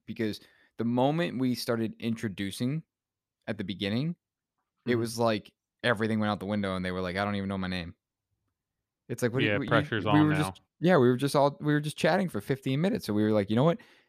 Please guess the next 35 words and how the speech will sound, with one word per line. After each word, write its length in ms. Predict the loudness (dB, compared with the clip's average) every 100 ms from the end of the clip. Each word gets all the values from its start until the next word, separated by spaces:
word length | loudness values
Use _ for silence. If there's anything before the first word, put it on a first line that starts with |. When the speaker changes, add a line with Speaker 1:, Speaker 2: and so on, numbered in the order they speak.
| _
Speaker 1:
No 180 | 0 2
more 200 | 2 -2
formal 320 | -2 -4 -4
introduction, 480 | -4 -2 -4 -2 -4
no 80 |
more 160 | -4 -6
countdown, 640 | -4 -4 -4 -2 -2 -2
like, 260 | -2 -4 -8 _ _ _
hit 180 | -8 -6
the 100 | -8 -10
record 560 | -12 -8 -8 0 0 2
button, 320 | 0 0 -4
let 140 | -4
the 60 | -6
conversation 600 | -4 -4 -4 -6 -6 -8
flow." 460 | -8 0 2 2 -2 _ _
And 100 | -2
by 80 | 2
the 60 | 2
time 300 | 0 0 2
they 100 | 2
Speaker 2:
Mm-hmm. 0 |
Speaker 1:
realize 400 | 4 4 4 2 0
it's 140 | -8
recording, 580 | -16 -6 -4 -4 -4 -8 -14 _ _ _ _ _
it's 280 | -6 -4 -12 -2
like 280 | 0 0 -2
they're, 240 | 0 0
they 220 | -2 -2 2
got, 220 | 0 0 _
they, 180 | -6 -6 -2
they 140 | -2
have 160 | 0 -2
their 100 | -2
flow. 240 | -6 -14